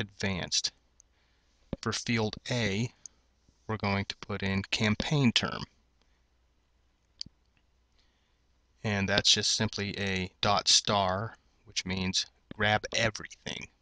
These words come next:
For field B, we're gonna call that referral. And it's a long regular expression, so we'll just cut and paste that from the blog. Finally,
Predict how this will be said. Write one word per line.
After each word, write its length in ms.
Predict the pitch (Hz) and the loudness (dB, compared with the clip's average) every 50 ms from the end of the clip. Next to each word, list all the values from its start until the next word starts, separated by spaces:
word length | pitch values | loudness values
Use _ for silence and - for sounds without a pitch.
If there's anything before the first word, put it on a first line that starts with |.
| _ _ _ _ _ _ _ _ _ _ _ _ _ _ _ _ _ _ _ _ _ _ _ _ _ _ _ _ _ _ _ _ _ _ _ _ _ _ _ _ - _ _ _ _ _ | _ _ _ _ _ _ _ _ _ _ _ _ _ _ _ _ _ _ _ _ _ _ _ _ _ _ _ _ _ _ _ _ _ _ _ _ _ _ _ _ -20 _ _ _ _ _
For 100 | - 123 | -8 -6
field 340 | 117 - 143 123 107 104 104 | -2 0 0 0 0 -2 -2
B, 380 | - 139 120 101 92 101 113 - - - _ _ _ _ _ _ _ _ _ _ _ _ _ _ _ _ _ _ - - - | 0 0 0 0 0 -2 -4 -6 -10 -18 _ _ _ _ _ _ _ _ _ _ _ _ _ _ _ _ _ _ -14 -6 -6
we're 80 | 123 | 0
gonna 160 | 113 117 107 | 2 2 2
call 200 | 101 - 110 104 | 2 2 0 0
that 180 | 98 95 85 80 | 0 0 -2 -2
referral. 600 | 98 95 - - - 104 90 - - - - - - _ _ _ _ _ _ _ _ _ _ _ _ _ _ _ _ _ _ _ _ _ _ _ _ _ _ _ _ _ _ _ _ _ _ - | -4 -6 -6 -6 -4 -4 -4 -4 -4 -8 -8 -10 -18 _ _ _ _ _ _ _ _ _ _ _ _ _ _ _ _ _ _ _ _ _ _ _ _ _ _ _ _ _ _ _ _ _ _ -2
And 260 | 107 104 101 101 98 | 0 2 2 2 0
it's 140 | 95 - - | 0 -2 -2
a 80 | 101 104 | -2 0
long 340 | 104 104 104 104 104 95 - - _ _ _ _ _ _ _ _ _ _ _ _ _ _ _ _ _ _ _ _ _ _ - | 2 4 4 4 4 2 -2 -12 _ _ _ _ _ _ _ _ _ _ _ _ _ _ _ _ _ _ _ _ _ _ -2
regular 340 | - 113 107 104 98 95 92 | 0 2 2 2 0 0 0
expression, 540 | 92 - - - 98 95 98 - - 95 | 0 -2 0 0 0 4 6 6 6 6
so 160 | - - - 90 | 4 0 -2 -2
we'll 140 | 90 95 | -4 -4
just 220 | 98 - 78 - - | -4 -2 -4 -4 -2
cut 160 | - 101 - | -2 -2 0
and 100 | 95 - | -2 -4
paste 320 | - - 85 - - - | -4 -6 -4 -4 -4 -4
that 180 | - - - - | -2 -4 -6 -4
from 140 | - 110 104 | -2 0 0
the 80 | 101 | 0
blog. 460 | 98 - 110 107 95 82 67 65 - - - _ _ _ _ _ _ _ _ _ _ _ _ _ _ _ _ - | 0 0 0 0 0 0 0 -2 -4 -8 -16 _ _ _ _ _ _ _ _ _ _ _ _ _ _ _ _ 0
Finally, 460 | 113 110 107 98 90 90 95 113 | 2 2 4 2 0 -2 -2 -4